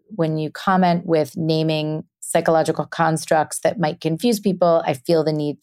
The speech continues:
to clarify. And there is such a thing as secondary trauma. And that is when you have kind of nothing to do with it, it's indirect, and you're just experiencing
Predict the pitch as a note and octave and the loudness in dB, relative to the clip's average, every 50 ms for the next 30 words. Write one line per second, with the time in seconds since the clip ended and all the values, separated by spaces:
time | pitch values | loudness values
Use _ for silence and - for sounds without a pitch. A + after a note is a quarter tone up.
0 | - - D#3+ D3+ D3 C#3 - - D#3 D3+ D3 C#3+ C#3+ B2+ - - - - - D3+ | -6 -4 -2 -2 -2 -4 -4 -2 0 0 2 0 -2 -2 0 0 0 0 0 0
1 | E3 F3+ F3+ - _ _ _ _ _ _ _ _ _ _ _ _ _ _ - F3+ | -2 -2 -4 -6 _ _ _ _ _ _ _ _ _ _ _ _ _ _ 0 2
2 | F3+ F3+ F3 F3+ F3+ F3 G3+ G3+ - - - - B3 C4 C4 A#3 - G3 F3+ F3 | 4 4 4 4 4 4 2 2 2 0 0 2 2 2 2 2 0 0 0 2
3 | F3 E3+ E3+ E3+ D#3+ D#3 D#3 D3+ D#3 D#3 D#3 - F3 E3 - - - D3+ D3 - | 0 0 0 0 0 0 0 -2 -2 -4 -4 -2 -2 -2 0 0 0 0 0 -2
4 | D#3+ D3 D#3 D#3 D#3 D#3 C#3 - - D#3 D#3+ D#3 D3+ D3+ D#3 D#3+ E3 E3+ F3 F3 | -2 -2 0 0 0 0 -2 -4 -2 -2 0 0 0 0 0 0 0 0 -2 -4
5 | _ _ _ _ _ _ _ _ _ _ _ _ _ _ _ - F3 F3 F3 F3 | _ _ _ _ _ _ _ _ _ _ _ _ _ _ _ -2 2 2 4 4
6 | E3+ F3 F3 F3+ G3 G#3 G#3 - - F#3 F3+ F3+ F3+ F3+ F3 F3 - - - _ | 4 4 2 4 4 2 2 0 0 2 2 2 2 2 0 -2 -6 -10 -14 _
7 | _ _ _ _ _ _ - E3+ E3+ E3+ E3 E3 D#3+ D3 - - - F3 D#3+ D#3 | _ _ _ _ _ _ -2 0 2 2 4 2 2 0 -2 -2 0 0 2 2
8 | D3+ D#3 E3 F3 F3 - F3+ E3+ D#3 D#3 D3+ D#3 D3+ D3+ D3+ - D#3 D3+ D#3 D3 | 2 2 2 2 2 2 0 0 0 0 0 0 0 0 0 0 0 0 0 -2
9 | - - E3+ D#3+ D#3 D#3+ D#3+ D#3 D#3 D3+ D3+ E3 F3 - - - - - - - | -2 -4 -4 -2 0 0 0 2 2 2 2 0 -2 -6 -14 -14 -12 -10 -10 -12
10 | _ _ _ - - _ _ _ - - E3+ D#3+ D#3+ D#3+ D#3+ D#3+ D#3+ D3+ - - | _ _ _ -20 -20 _ _ _ -2 0 2 2 4 4 4 2 0 0 -4 -6
11 | - E3 E3 E3 D#3 D3 - E3+ D#3+ D#3+ D#3+ - - - - - - - - - | -4 0 0 0 0 0 0 2 2 2 2 0 -4 -6 -10 -12 -14 -16 -16 -14
12 | - - - _ _ _ _ _ _ _ _ _ _ _ _ _ - E3 E3 - | -16 -16 -16 _ _ _ _ _ _ _ _ _ _ _ _ _ -6 -4 -4 -4
13 | - - - - - F3 F3+ F3+ F3 F3 F3 E3+ E3+ - - E3 D#3+ D#3 D#3 D#3 | -6 -6 -4 -2 2 2 4 4 6 4 4 2 0 0 0 0 2 0 0 -2
14 | D#3 D#3 D#3 | -2 -4 -6